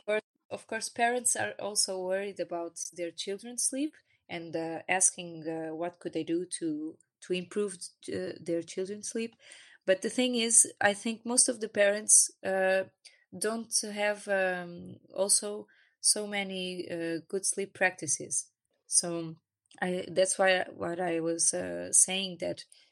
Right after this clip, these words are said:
it's a, a good starting point to, to work with parents' sleep first. So make the parents sleep good,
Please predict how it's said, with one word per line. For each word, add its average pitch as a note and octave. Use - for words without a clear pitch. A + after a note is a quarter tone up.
it's -
a, F3
a E3+
good G3+
starting F3+
point F#3+
to, F3
to F#3
work G3
with G3
parents' F#3+
sleep E3+
first. F#3+
So D#3+
make G#3
the A3+
parents G3+
sleep G3
good, G3